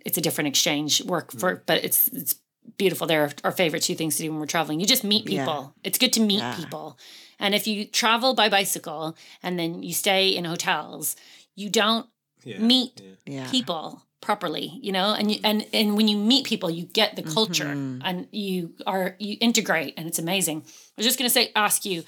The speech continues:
Speaker 1: um, a bit of
Speaker 3: Sure.
Speaker 1: background. How, when did Warm Showers actually start?
Speaker 3: Ooh, I had a feeling you were gonna ask me that question, and I, the actual registration of our five oh one C three, I would have to look that up. I,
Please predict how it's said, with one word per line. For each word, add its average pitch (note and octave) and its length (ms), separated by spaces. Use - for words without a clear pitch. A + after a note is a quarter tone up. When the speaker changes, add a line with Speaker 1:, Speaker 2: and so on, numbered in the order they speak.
Speaker 1:
um, F3 240
a - 40
bit G3 140
of F#3+ 80
Speaker 3:
Sure. G#3+ 140
Speaker 1:
background. E3 380
How, C#4 400
when D#4 220
did C#4+ 240
Warm F#3 200
Showers F3+ 280
actually E3+ 280
start? G#3+ 360
Speaker 3:
Ooh, A3 300
I G3 140
had G#3+ 280
a C4 60
feeling A#3 260
you G#3 60
were G3 40
gonna F#3 140
ask F#3 180
me G3 60
that E3 140
question, G#3 480
and F3+ 220
I, E3+ 280
the F3+ 160
actual G3+ 320
registration F3+ 560
of F3 140
our D#3+ 100
five D#3+ 240
oh E3 120
one E3 180
C D#3+ 200
three, E3 460
I E3 60
would D#3+ 100
have E3+ 140
to D#3 100
look D#3 220
that C#3+ 180
up. E3+ 240
I, D#3 200